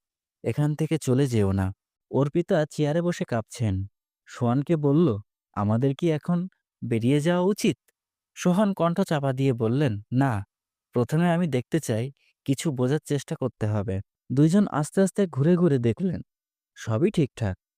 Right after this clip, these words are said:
তবে বাতাসে ভেসে আসে অদৃশ্যতার ছায়া। কোনো জিনিস নিজে থেকেই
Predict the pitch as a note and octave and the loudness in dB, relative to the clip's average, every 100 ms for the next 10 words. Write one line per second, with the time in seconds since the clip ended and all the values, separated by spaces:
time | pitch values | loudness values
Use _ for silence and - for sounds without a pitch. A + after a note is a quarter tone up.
0 | _ G#2+ C#3 C3 A2 C3+ C3 E3 C3 - | _ -2 0 0 -2 -4 -2 0 0 0
1 | F3+ F3+ - A#2+ - - A#2 B2 C#3+ - | 0 0 -2 -4 -6 -4 -2 0 -2 -2
2 | E3 E3 - C3 G2 G2 A2 _ _ _ | -2 -2 -2 -4 -4 -6 -12 _ _ _
3 | D#3+ F#3 F#3 G3 G3 C#3+ C#3+ D#3+ G3 F#3+ | 2 2 4 2 2 2 2 2 0 -2
4 | D3+ C#3+ | -2 -4